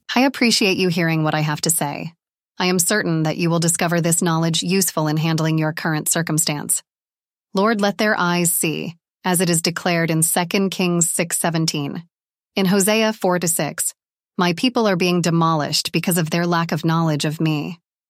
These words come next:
Receive this as truth and in love by the Spirit of God.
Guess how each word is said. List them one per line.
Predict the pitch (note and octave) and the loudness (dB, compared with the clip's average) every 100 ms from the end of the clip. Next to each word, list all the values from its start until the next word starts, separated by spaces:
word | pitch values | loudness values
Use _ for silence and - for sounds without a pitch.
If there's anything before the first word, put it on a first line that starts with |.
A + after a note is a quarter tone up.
| _ | _
Receive | F#3+ F3 - F3 | 0 0 0 0
this | D#3+ E3+ E3+ | 0 0 0
as | D#3+ | 0
truth | - - F#3+ F3 | 0 0 0 0
and | - | 0
in | E3+ E3 | 0 2
love | E3 E3 D#3+ | 2 0 -2
by | D#3 | -2
the | D#3+ | -2
Spirit | - F3 E3 | -2 0 -2
of | D#3 | -2
God. | - D#3 D3 E3 | -2 -2 -4 -6